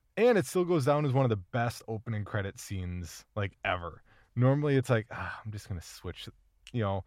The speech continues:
like, "Oh, it's the credits, whatever." But, like, it sets a tone, like, right off the bat, that what you're watching is totally different. Um, and obviously a little conflicted about Kevin Spacey, which I am about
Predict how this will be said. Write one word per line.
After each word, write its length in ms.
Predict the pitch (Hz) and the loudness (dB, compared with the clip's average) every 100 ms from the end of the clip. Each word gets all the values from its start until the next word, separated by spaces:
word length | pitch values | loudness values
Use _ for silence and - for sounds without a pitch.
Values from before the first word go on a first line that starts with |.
| - _ _ - | -12 _ _ -12
like, 120 | 92 _ | -12 _
"Oh, 160 | - 127 | -2 -2
it's 120 | 110 | -2
the 60 | 98 | -6
credits, 420 | - 85 82 - | -8 -8 -8 -8
whatever." 500 | 101 87 80 - 53 _ | -6 -4 -4 -8 -20 _
But, 140 | 147 151 | -4 -2
like, 160 | 143 | -2
it 120 | 139 | -4
sets 220 | - 170 - | -4 -4 -2
a 60 | |
tone, 600 | 131 - 135 123 87 - - _ _ _ - | -6 -4 -2 0 -4 -14 -20 _ _ _ -8
like, 120 | 113 104 | -6 -6
right 300 | 104 131 131 | -2 0 2
off 200 | 123 110 | 2 0
the 80 | 110 | -4
bat, 420 | 85 101 90 82 | -4 -2 -2 -4
that 100 | 107 | -8
what 180 | 101 117 | -8 -6
you're 80 | 117 | -4
watching 420 | 104 104 101 107 | 0 0 0 -6
is 160 | 95 87 - | -8 -10 -16
totally 640 | - - 139 135 143 131 | -18 -12 -12 -10 -8 -6
different. 460 | 110 107 - 95 - _ _ _ _ _ _ _ - | -4 -6 -6 -12 -14 _ _ _ _ _ _ _ -8
Um, 480 | 107 95 87 85 69 _ - | -2 -2 -2 -8 -10 _ 0
and 140 | 190 | 4
obviously 260 | 143 110 127 | 6 4 -2
a 40 | |
little 140 | 107 98 | -2 -2
conflicted 460 | - 95 95 - | -6 -8 -10 -10
about 180 | 90 78 | -10 -10
Kevin 180 | - 85 | -8 -10
Spacey, 400 | - 202 208 185 | 0 0 0 0
which 160 | 131 120 | 0 2
I 80 | 104 | 0
am 100 | 101 | -2
about 280 | 90 87 | -4 -4